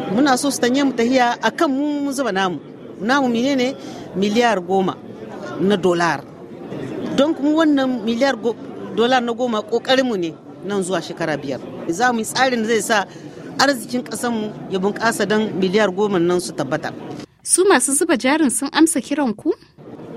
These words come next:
Speaker 1: Kwana biyu muna muhawara tare da mutane, tare da abokanmu, abokan arzikinmu. Alhamdulillah, mu da muke tamanin mu samu miliyar bakwai in muka same su sun, su bukatar mu ta biya, suka, suka muna,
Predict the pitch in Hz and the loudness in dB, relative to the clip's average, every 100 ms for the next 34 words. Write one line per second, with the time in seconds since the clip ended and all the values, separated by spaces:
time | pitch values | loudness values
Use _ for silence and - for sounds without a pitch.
0 | - - 277 285 269 247 277 277 226 202 | -10 -2 0 2 0 0 0 0 0 0
1 | 226 233 202 180 196 196 185 202 196 175 | 2 2 2 0 -2 0 -4 0 0 2
2 | 180 190 - - - 185 190 214 196 185 | 0 -2 -10 -16 -2 0 2 2 0 0
3 | 180 185 226 220 190 180 170 180 208 196 | -2 0 0 2 0 0 -2 0 0 0
4 | 185 180 196 180 175 - - - - - | -2 -2 0 2 0 -4 -12 -12 -12 -2
5 | 170 - 254 254 214 196 202 180 180 - | 0 2 0 0 -2 0 0 0 -4 -12
6 | - - - - - 196 262 240 247 247 | -18 -18 -16 -16 -4 2 4 4 0 -4
7 | 214 214 233 226 220 196 208 196 214 214 | -4 0 2 2 0 -2 0 0 0 -2
8 | 165 180 196 202 202 175 165 - - - | -2 -2 0 2 2 0 -4 -12 -12 -2
9 | 170 247 233 220 233 220 202 185 208 180 | 2 2 2 -2 -4 -6 -6 -4 -4 -6
10 | 226 214 - 170 170 202 180 180 202 214 | -8 -8 -10 -14 -8 -6 -4 -2 0 2
11 | 180 185 190 185 190 190 - - - - | 0 2 2 4 2 0 -4 -14 -14 -14
12 | - - - 262 214 185 - 254 220 202 | -16 -6 -2 0 0 0 0 0 2 2
13 | 233 214 185 | 2 4 2